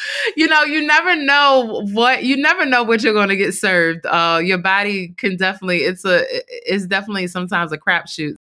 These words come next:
Like, sometimes the easiest runs can feel like the hardest. But just that sense of accomplishment and just that feel good, uh, feeling,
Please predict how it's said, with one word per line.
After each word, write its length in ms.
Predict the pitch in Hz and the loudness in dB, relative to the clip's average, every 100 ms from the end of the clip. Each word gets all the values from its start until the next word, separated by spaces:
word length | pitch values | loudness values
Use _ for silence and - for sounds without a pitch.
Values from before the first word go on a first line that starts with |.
| - 139 | -14 -10
Like, 200 | 147 147 151 | -8 -8 -6
sometimes 420 | 185 196 175 165 | -8 -4 -4 -4
the 120 | 165 147 | -6 -4
easiest 500 | 190 202 185 165 151 | -4 -6 -6 -8 -8
runs 320 | 156 156 151 | -6 -6 -6
can 180 | - 151 | -10 -14
feel 220 | 147 160 | -8 -6
like 180 | 147 135 | -6 -6
the 100 | 143 | -8
hardest. 500 | 151 147 131 123 - _ _ _ _ _ _ | -4 -4 -4 -12 -18 _ _ _ _ _ _
But 280 | 165 156 120 | -6 -6 -8
just 300 | 160 185 - - | -8 -8 -10 -10
that 280 | 147 135 - _ _ _ _ | -6 -6 -8 _ _ _ _
sense 260 | - 185 175 | -8 -8 -8
of 80 | 147 | -10
accomplishment 920 | 143 175 160 165 - - 147 143 - _ _ _ _ | -8 -6 -6 -8 -16 -10 -8 -8 -10 _ _ _ _
and 400 | 147 143 139 135 | -10 -8 -8 -10
just 300 | 135 147 - _ _ _ | -10 -12 -12 _ _ _
that 280 | 156 139 - _ _ | -6 -6 -8 _ _
feel 340 | 175 170 165 | -6 -4 -6
good, 520 | 151 160 156 151 147 143 _ _ _ _ - | -8 -6 -4 -4 -6 -12 _ _ _ _ -6
uh, 280 | 139 131 | -4 -4
feeling, 760 | 127 - 208 208 165 135 127 131 | -8 -8 -4 -2 -2 -6 -10 -16